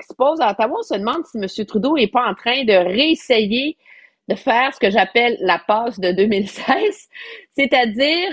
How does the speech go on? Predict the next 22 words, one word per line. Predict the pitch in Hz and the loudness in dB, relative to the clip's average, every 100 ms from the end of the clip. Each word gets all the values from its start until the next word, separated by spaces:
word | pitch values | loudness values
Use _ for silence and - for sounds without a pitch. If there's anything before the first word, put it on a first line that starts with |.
| - | 0
euh, | 233 233 226 226 220 220 214 196 | 2 4 4 2 -4 -6 -8 -8
de | 220 226 | -2 0
diviser | 202 277 294 247 320 349 | 0 -4 -4 -2 -2 0
les | 277 | -2
provinces | 214 226 208 220 262 349 - | 0 0 2 2 0 -2 -6
pour | 226 202 | -6 -4
mieux, | 208 233 240 | -2 0 2
euh, | 202 185 | 2 2
régner. | 185 180 185 190 | 0 -2 -4 -6
On | 170 | -6
le | |
sait, | 175 - 392 | -8 -6 -4
les | 214 | -4
provinces, | - 202 208 240 262 _ | -2 -2 0 -2 -4 _
puis | 190 | -18
sont, | - | -4
elles | 175 165 | -4 -2
sont | 175 | -2
revenues | 175 170 202 | -2 -2 0
à | 190 | 0
la | 160 | -2
charge, | - 196 190 202 | -4 -2 -2 -2